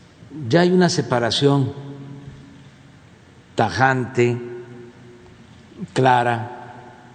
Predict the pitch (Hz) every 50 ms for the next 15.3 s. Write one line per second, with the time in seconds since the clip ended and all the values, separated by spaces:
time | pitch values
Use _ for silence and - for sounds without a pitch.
0 | - - 127 110 101 131 120 131 127 - - 170 156 180 165 127 127 139 156 160
1 | - - 135 131 135 151 170 170 160 139 131 117 101 - 107 110 123 127 127 143
2 | 147 147 170 160 - - 110 - - - - - - - - - - - - -
3 | - - - - - - - - - - - - - - - - - - - -
4 | - - - 117 117 117 135 135 135 156 170 175 175 180 185 196 185 170 156 -
5 | - - - - - - - - - - - - - - - - - - - -
6 | 139 160 147 175 160 - 175 175 180 156 117 90 - - - - - - - -
7 | - - - - - - - - - - - - - - - - - - - -
8 | - - 143 147 123 131 127 117 110 107 101 95 92 - 143 170 180 175 160 147
9 | 117 104 131 135 113 110 135 127 113 131 135 110 101 - - - - - - -
10 | - - - - - - - - - - - 139 135 139 139 123 113 98 - -
11 | - - - - - - 107 110 135 143 135 135 120 110 101 92 87 87 - -
12 | - - - - 117 117 120 110 110 113 110 - 135 131 131 127 123 127 123 127
13 | 127 127 127 131 143 160 165 156 123 - - - - - 101 95 107 113 110 110
14 | 107 110 110 110 113 120 131 139 139 127 - 120 120 120 113 117 127 147 180 208
15 | 185 123 90 - - -